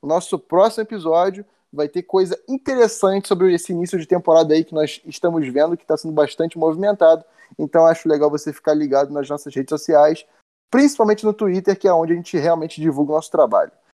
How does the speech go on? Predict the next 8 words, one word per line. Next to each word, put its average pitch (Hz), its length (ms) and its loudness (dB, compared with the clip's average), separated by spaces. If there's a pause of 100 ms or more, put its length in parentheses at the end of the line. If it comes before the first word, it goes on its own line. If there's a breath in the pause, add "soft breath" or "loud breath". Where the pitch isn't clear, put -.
(140)
Valeu 185 480 2 (280)
e 220 120 -12
esperamos 202 580 -2
realmente 175 420 -6
que 196 60 -16
Lionel 180 300 0
Messi 160 400 -2
brilhe 151 640 -2